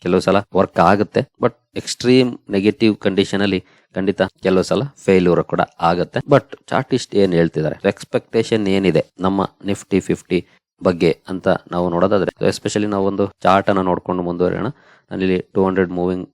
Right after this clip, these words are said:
ಅವರೇಜ್ ಹಾಕಿದ್ದೀನಿ. So ನೋಡ್ಬೋದು ಇತ್ತೀಚೆಗೆ ಟೂ ಹಂಡ್ರೆಡ್ ಡೇಸ್ ಮೂವಿಂಗ್ ಅವರೇಜ್ ಅನ್ನ ಕ್ರಾಸ್ ಮಾಡಿ ಡೌನ್ ಆಗಿದೆ ಮಾರ್ಕೆಟ್. ಇದು ಲಾಂಗ್ ಟರ್ಮ್ ಅವರೇಜ್. ಟೂ ಹಂಡ್ರೆಡ್ ಡೇಸ್ ಅವರೇಜ್ ಅಂದ್ರೆ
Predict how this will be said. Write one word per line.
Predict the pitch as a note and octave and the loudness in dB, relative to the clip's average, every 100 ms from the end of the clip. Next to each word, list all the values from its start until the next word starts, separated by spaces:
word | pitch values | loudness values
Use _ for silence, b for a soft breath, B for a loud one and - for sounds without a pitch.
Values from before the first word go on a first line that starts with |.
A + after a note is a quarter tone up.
| - | -2
ಅವರೇಜ್ | F2 F2+ E2 | 0 2 2
ಹಾಕಿದ್ದೀನಿ. | D#2 - F2 F2 | 0 0 -2 -2
So | - G2 | -4 -2
ನೋಡ್ಬೋದು | F#2+ F#2 G#2 | 0 2 2
ಇತ್ತೀಚೆಗೆ | G2 - G#2 G2+ G#2 F#2+ G2 _ | 2 0 -2 0 2 2 -2 _
ಟೂ | - F#2+ | 0 0
ಹಂಡ್ರೆಡ್ | F#2 F2+ | 0 0
ಡೇಸ್ | F#2 - F2+ | 0 -2 -6
ಮೂವಿಂಗ್ | F2 F#2 E2+ | -4 -2 2
ಅವರೇಜ್ | E2+ F2 | 2 0
ಅನ್ನ | F2+ E2 | -2 -8
ಕ್ರಾಸ್ | - _ F2+ E2 E2+ - | -10 _ -4 0 -2 -4
ಮಾಡಿ | F2 E2+ E2+ - D#2+ | -10 -8 -8 -12 -2
ಡೌನ್ | E2+ E2+ | 0 2
ಆಗಿದೆ | D#2 D2+ D2+ | 0 -2 -4
ಮಾರ್ಕೆಟ್. | C#2+ D#2 - - - G2 | -4 -6 -6 -8 -6 0
ಇದು | G2 | 2
ಲಾಂಗ್ | F#2 F#2 - | 4 2 0
ಟರ್ಮ್ | G2+ | 0
ಅವರೇಜ್. | F#2+ F2+ D2+ D2 | 2 4 2 2
ಟೂ | G2 | 2
ಹಂಡ್ರೆಡ್ | F#2+ F#2 F#2 | 2 2 2
ಡೇಸ್ | F#2+ - - _ _ _ _ - | 0 -2 -12 _ _ _ _ -2
ಅವರೇಜ್ | F2+ F#2 E2+ | 2 2 0
ಅಂದ್ರೆ | D#2 D#2 | -2 -6